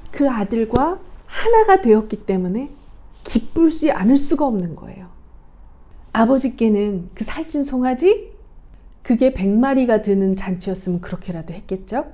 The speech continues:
그 말을 듣자 형은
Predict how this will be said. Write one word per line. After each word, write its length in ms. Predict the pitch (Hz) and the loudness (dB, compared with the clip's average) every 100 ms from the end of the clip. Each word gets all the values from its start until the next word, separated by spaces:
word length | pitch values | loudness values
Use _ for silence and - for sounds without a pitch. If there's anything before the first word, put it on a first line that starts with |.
| - - - - - - - - | -20 -20 -20 -20 -20 -20 -20 -2
그 100 | - | 4
말을 320 | 302 330 311 | 6 6 4
듣자 300 | 233 220 247 | 0 -2 -2
형은 640 | 247 - 320 370 285 147 | -2 -4 2 4 2 -2